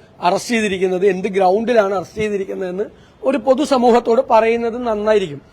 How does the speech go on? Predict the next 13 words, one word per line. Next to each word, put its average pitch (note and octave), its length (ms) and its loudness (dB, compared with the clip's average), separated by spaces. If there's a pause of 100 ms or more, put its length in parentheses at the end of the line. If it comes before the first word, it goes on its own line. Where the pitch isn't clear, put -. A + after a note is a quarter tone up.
(120)
എന്നാണ് A#3+ 200 0
എന്റെ A#3 200 2
അഭിപ്രായം. E3+ 400 2 (460)
അത് B3 300 0
നാളെ G#3+ 220 6
ഒരു B3 60 2
മന്ത്രിയെ, A3+ 440 2
മുൻ G3 220 0
മന്ത്രിയെ A3+ 340 0
അറസ്റ്റ് G#3 220 0
ചെയ്ത് G3+ 160 0
കഴിഞ്ഞാലും G3 380 -2 (300)
ഇത് A3+ 160 -4